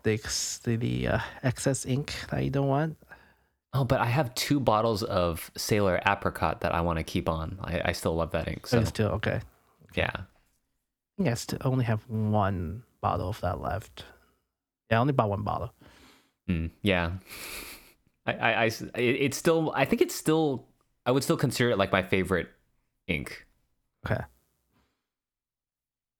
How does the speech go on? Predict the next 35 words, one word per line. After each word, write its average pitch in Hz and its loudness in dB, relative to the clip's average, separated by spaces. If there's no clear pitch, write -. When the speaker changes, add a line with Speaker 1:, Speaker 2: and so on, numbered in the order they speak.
Speaker 1:
Well, 196 4
I 135 2
guess, 147 2
uh, 135 4
after, 120 -2
we 127 0
can 113 0
move 123 2
on 123 4
to 127 0
the 120 4
next 117 0
topic, 113 0
which 110 -2
is - -6
kinda 147 0
related. 127 0
It 127 2
Speaker 2:
<laughs> 120 4
Speaker 1:
happened, 180 2
uh, 156 4
well, 113 0
kinda 143 -2
at 107 0
work 123 -4
recently. 120 -6
Let 180 0
me 233 4
ask 147 0
you - -6
something. - -16
What 170 0
is 233 0
your 87 -2
worst 113 0